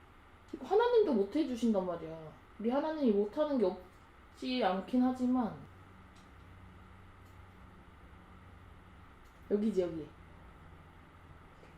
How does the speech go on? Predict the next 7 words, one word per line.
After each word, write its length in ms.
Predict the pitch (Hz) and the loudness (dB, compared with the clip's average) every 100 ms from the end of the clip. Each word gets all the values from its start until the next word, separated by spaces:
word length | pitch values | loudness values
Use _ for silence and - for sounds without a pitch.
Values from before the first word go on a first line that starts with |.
| - | -4
여기지, 340 | 196 185 - 147 | -4 -4 -12 -8
기다려봐. 300 | 175 160 135 - 214 | -6 -6 -10 -10 0
여기를 440 | 202 233 220 185 | 2 4 6 6
막아야 440 | 170 170 202 170 | 4 2 2 2
돼. 80 | - - - - - - - - - - - - - - - - - - - - - - - - - - - - - | -2 -14 -20 -20 -20 -20 -20 -20 -20 -20 -20 -20 -20 -20 -20 -20 -20 -20 -20 -20 -20 -20 -20 -20 -20 -20 -20 -16 -4
어때? 220 | 277 403 427 - - - - - - - - | 8 12 12 12 6 -10 -18 -20 -20 -14 4
헉! 380 | - 117 - | 8 8 6